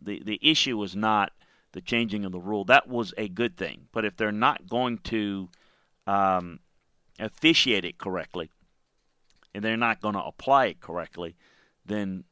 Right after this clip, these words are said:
what use is the rule? And that's kinda where they are. Free agency news,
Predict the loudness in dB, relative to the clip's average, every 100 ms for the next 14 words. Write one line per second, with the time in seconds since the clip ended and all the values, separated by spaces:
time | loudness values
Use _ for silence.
0 | _ -8 -8 -4 -4 -2 -4 -6 -10 -12
1 | -12 -12 -6 -2 -2 -2 -2 -2 -2 -6
2 | -6 -10 -14 -18 -20 -20 -20 _ _ _
3 | _ _ _ _ _ _ _ _ _ _
4 | _ _ _ _ _ _ -20 _ 4 8
5 | 10 8 4 2 4 6 6 2